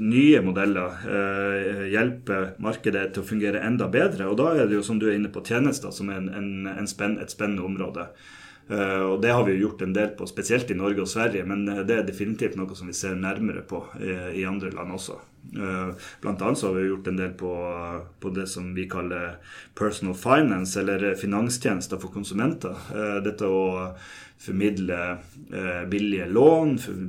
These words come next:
billig formi-, forsikring og så videre, som, som har vært en spennende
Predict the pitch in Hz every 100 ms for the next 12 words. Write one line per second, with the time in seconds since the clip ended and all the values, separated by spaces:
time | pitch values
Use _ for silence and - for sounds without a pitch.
0 | 92 101 98 95 98 107 104 98 98 -
1 | 151 151 160 156 107 104 104 92 92 92
2 | 131 139 - - 107 87 95 95 98 98
3 | 92 87 87 90